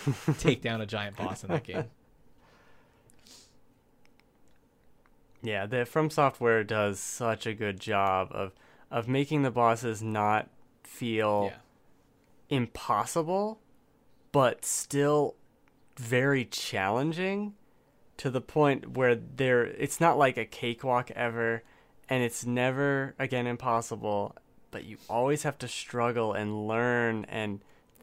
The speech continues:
Speaker 1: think about it, and that reward is,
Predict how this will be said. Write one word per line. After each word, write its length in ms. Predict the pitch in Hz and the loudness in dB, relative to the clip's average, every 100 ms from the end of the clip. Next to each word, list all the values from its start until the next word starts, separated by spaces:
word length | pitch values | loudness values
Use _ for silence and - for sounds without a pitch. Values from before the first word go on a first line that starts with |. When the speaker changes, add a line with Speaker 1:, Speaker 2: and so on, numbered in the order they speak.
| - | -4
Speaker 1:
think 260 | 127 135 | -2 0
about 480 | 127 107 107 104 104 | -2 0 2 4 4
it, 280 | 98 98 - - | 0 -4 -8 -12
and 240 | 98 90 | -12 -8
that 260 | 98 117 - | -8 -8 -8
reward 720 | 104 101 104 110 107 101 95 | -10 -8 -4 -2 0 -2 -4
is, 420 | 90 101 - - | -8 -10 -16 -18